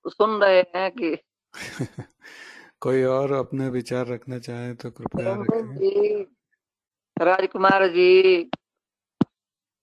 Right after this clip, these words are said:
Speaker 1: और भी बहुत लोग हैं, हम, अ, अभी, अ, अपने गुरु बहनें भी बहुत हैं,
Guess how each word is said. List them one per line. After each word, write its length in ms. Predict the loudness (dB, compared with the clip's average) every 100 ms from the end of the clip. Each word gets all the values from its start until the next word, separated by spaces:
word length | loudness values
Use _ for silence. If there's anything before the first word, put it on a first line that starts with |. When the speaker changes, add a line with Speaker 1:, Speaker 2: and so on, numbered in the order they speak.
| _ 0
Speaker 1:
और 260 | 4 4
भी 80 | 4
बहुत 400 | 4 4 4 4
लोग 180 | 4 4
हैं, 160 | 2 2
हम, 180 | -4 -6
अ, 500 | -2 2 4 4 2
अभी, 160 | -2 -4 _ _ _ 0
अ, 340 | 4 4 2 -2 -4
अपने 500 | -4 -2 2 2 2
गुरु 420 | -2 -6 -2 0 4
बहनें 380 | 4 2 0
भी 120 | 0 4
बहुत 320 | 6 4 4
हैं, 280 | 2 0